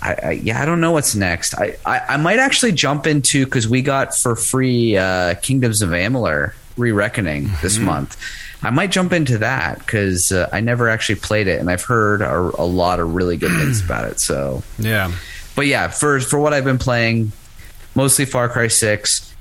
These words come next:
Speaker 1: I still maintain that Far Cry five is a better game. Uh, people always talk about how they think that Far Cry three is the best fucking Far Cry game, and yeah, it might be the most influential, but I still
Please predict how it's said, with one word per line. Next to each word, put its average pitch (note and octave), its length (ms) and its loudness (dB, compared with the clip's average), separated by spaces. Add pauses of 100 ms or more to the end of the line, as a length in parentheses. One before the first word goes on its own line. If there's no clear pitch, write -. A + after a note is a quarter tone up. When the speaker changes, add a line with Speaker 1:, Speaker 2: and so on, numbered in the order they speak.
(140)
Speaker 1:
I A#2+ 80 0
still C#3+ 300 2
maintain A#2+ 680 2
that G2+ 160 0
Far G#2 200 0
Cry A2 200 0
five F#2+ 380 0
is F#2+ 120 2
a G2 60 2
better F2+ 340 0
game. D#2+ 500 0 (600)
Uh, E2 600 0 (680)
people B2 340 0
always A2+ 260 2
talk G#2 240 -2
about F#2+ 200 0
how G#2 100 0
they F2 120 -2
think F2+ 280 -4
that F2 220 0
Far F2 260 0
Cry E2 400 0
three E2+ 380 -2
is E2 200 0
the D#2+ 120 -4
best E2+ 300 -2
fucking D#2+ 340 -2
Far D2+ 220 -4
Cry E2 200 -2
game, D#2+ 520 -2
and D#2 460 -2
yeah, E2 280 0
it B1+ 80 -4
might E2+ 180 -2
be F2+ 80 -2
the D#2 100 -4
most D#2 360 -2
influential, F2 840 0
but D2+ 220 -2
I E2 140 0
still E2 460 -2